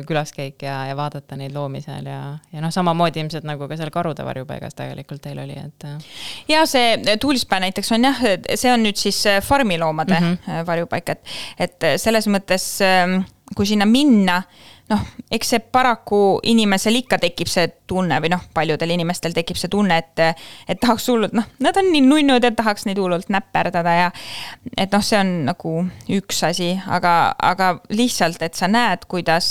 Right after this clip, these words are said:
Speaker 2: see, see loom, no näiteks see siga, kes on aretatud palju kasvama ja kes mingi hetk ju, tööstuslikult muidu tapetakse ära, aga tuulispäel, kui ta siis elab seal oma elu, siis ta muudkui kasvab, on ju.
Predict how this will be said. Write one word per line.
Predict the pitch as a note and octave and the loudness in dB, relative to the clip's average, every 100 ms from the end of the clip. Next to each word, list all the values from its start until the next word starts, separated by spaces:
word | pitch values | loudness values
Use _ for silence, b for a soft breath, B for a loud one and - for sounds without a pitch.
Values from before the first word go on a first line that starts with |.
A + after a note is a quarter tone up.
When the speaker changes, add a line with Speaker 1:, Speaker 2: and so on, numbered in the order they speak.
| - | 0
Speaker 2:
see, | E3+ E3 F3 B B B | 2 2 0 B B B
see | - F3 | -4 0
loom, | G#3 C4 G#3 F3 - - | 4 4 4 0 -4 -4
no | |
näiteks | D#3 E3+ - F3 - | -4 -4 -6 -8 -6
see | - B2 F2 | -2 -2 -2
siga, | - - - G3+ E3 F#3 b b - - F#3 D#3+ D3+ | -2 -4 0 2 4 0 b b -20 -4 0 2 0
kes | F#3 - F3+ | 0 0 2
on | F3 F3+ | 2 4
aretatud | A#3 F#3+ - E3 - E3+ E3 - E3 E3 D#3 _ | 4 2 0 -4 0 0 0 0 2 2 0 _
palju | - G3 E3+ | -2 2 2
kasvama | E3+ C#4 - - E3+ E3+ G3 B B B | 2 0 0 -2 0 0 -2 B B B
ja | - C#3+ D3 F3+ | -2 0 2 2
kes | F#3 F3+ | 0 2
mingi | A#3 A#3 G3 | 4 4 2
hetk | F#3+ - - | -2 -2 0
ju, | F3 E3+ E3+ F3 B B B - - E3 E3+ G3+ | 2 2 2 0 B B B -12 -4 -2 -2 0
tööstuslikult | A3+ A3 - F3 F3 F3 E3 | 0 0 -2 -2 -2 0 0
muidu | F#3+ - | 0 0
tapetakse | - F#3+ - G#3 - D4 | 0 0 -2 -4 0 2
ära, | D4 G3 - B B B - | 4 2 -2 B B B -2
aga | F#3 F#3 | 0 0
tuulispäel, | A#3 A#3+ G3+ - F3+ F3+ F#3 - | 2 2 2 0 2 2 0 -2
kui | G3 | 0
ta | F#3 | 0
siis | F#3 F#3 | 0 0
elab | C#4 E4 - | 2 4 2
seal | - F#3 | 2 2
oma | F#3+ | 4
elu, | G#3+ G3+ | 4 2
siis | - | 2
ta | F#3 | 0
muudkui | F3 - | -2 0
kasvab, | A3 A3+ E3 E3 - | 0 2 2 0 0
on | |
ju. | D#3 | -2